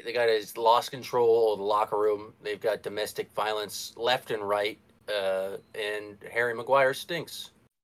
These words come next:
His mom had to put out a statement today on, uh, n-, a note, a note sap screenshot about how the people were mean to her son.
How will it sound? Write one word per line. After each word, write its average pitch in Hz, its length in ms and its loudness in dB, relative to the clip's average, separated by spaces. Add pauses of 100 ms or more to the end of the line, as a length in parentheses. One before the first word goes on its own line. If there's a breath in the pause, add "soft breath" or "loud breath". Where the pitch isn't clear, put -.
(120)
His 139 140 -6
mom 185 220 6
had 120 140 4
to - 40 -2
put - 160 0
out 117 120 6
a 117 100 4
statement 160 460 -2
today 107 180 2
on, 104 240 -4 (180)
uh, 107 500 0 (640)
n-, 120 180 -8
a 127 80 -2
note, 147 440 2
a 131 40 -2
note 170 300 8
sap 160 340 4
screenshot 139 640 0
about 101 200 0
how 107 180 4
the 107 80 0
people 127 360 -10
were 113 140 4
mean 135 340 -2
to 104 280 2 (240 soft breath)
her 110 140 -4
son. 107 380 0